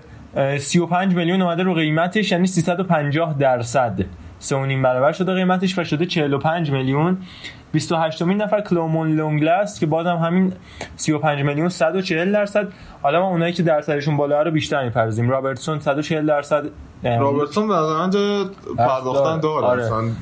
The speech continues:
Speaker 1: رابرتسون کسی بودش که یه توییتی منتشر کرد تو سال دو هزار و دوازده که دنبال کار می‌گردن و بیکاری خیلی بده. تو رو خدا.
Speaker 2: مثل ما که الان هی توییتامون
Speaker 1: دقیقاً.
Speaker 2: همینه. <laughs>
Speaker 1: و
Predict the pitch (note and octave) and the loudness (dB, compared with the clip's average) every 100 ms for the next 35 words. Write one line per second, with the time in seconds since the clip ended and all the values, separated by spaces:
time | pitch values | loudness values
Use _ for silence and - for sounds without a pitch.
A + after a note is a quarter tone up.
0 | - - - C#3 C#3+ D3 - F3 F3 F3+ | -12 -10 -2 -2 0 -4 0 0 0 0
1 | F3+ F3+ F3 F#3 F#3 F#3 F#3+ F#3 F#3 - | 2 4 4 4 0 0 0 0 -2 0
2 | E3 F3 F3 F3+ D#3+ D3+ C#3 F3 F3 F3 | 0 2 2 2 2 0 0 0 0 0
3 | E3 D3 B2+ D#3 E3 E3 - - - C#3+ | 0 -2 -2 0 0 -4 -12 -16 -6 -2
4 | D3 C#3+ D3 D3 C#3+ C#3+ C#3 C#3+ B2+ D3+ | 0 0 -2 0 2 2 0 -2 0 2
5 | E3+ F3 - F3 F3 E3+ D#3 D3+ E3 E3+ | 2 0 -2 -2 -2 -2 -2 0 0 0
6 | E3 E3+ F#3 F3 F3 E3 E3 D#3+ C3+ C3+ | 0 2 4 4 2 2 0 0 -2 -2
7 | C#3+ C#3+ D#3 D#3+ E3 D#3 D#3 D#3+ D#3 D#3 | 0 0 0 0 0 0 0 0 0 0
8 | D3+ D3 D3 C#3 C#3 C#3+ D#3 D3+ D3 C#3+ | -2 -2 -2 0 0 0 0 0 0 0
9 | A#2+ A#2+ A#2+ B2+ B2 A#2+ A2+ A#2+ A2+ A#2+ | 0 2 0 -2 -2 0 0 0 2 2
10 | A#2 A#2 A#2 A#2+ E3+ E3+ C#3 C#3 - - | 0 0 2 2 0 0 -2 -4 -8 -18
11 | - - - D3+ D#3 D3 A2+ A#2 B2 - | -20 -8 -2 0 2 0 -2 -2 -4 -6
12 | - - C#3+ D3 | -8 -2 0 0